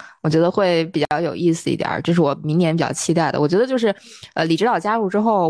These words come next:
我特想干的一件事儿就是多花点儿时间读读书。虽然今年四月份，其实我在那个伦敦买了好多足球相关的书，一本儿都没翻。<laughs>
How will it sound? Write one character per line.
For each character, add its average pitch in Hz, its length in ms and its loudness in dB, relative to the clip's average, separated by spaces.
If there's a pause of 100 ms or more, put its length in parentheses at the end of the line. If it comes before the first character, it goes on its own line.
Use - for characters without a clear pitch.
我 120 180 0
特 - 300 -2
想 - 340 -4
干 180 200 0
的 147 40 -2
一 147 60 -2
件 185 180 2
事 190 80 0
儿 170 120 0
就 156 100 -2
是 156 160 0
多 190 400 2
花 196 220 -2
点 175 100 0
儿 147 60 -4
时 - 180 -6
间 175 320 0
读 160 100 0
读 170 160 4
书。 165 360 2
虽 190 180 -2
然 190 120 0
今 202 120 0
年 185 180 2
四 - 160 -4
月 175 80 2
份， 165 280 0
其 - 80 -6
实 180 80 2
我 175 120 2
在 156 180 2
那 160 180 2
个 156 220 -2
伦 147 180 4
敦 175 160 2
买 165 120 -2
了 - 80 -6
好 - 160 -4
多 156 160 0
足 156 160 -4
球 160 200 0
相 156 180 0
关 151 140 0
的 156 80 -4
书， 160 280 0
一 180 140 2
本 170 140 -4
儿 - 80 -2
都 160 40 -4
没 - 140 0
翻。 - 280 -2
<laughs> - 60 -20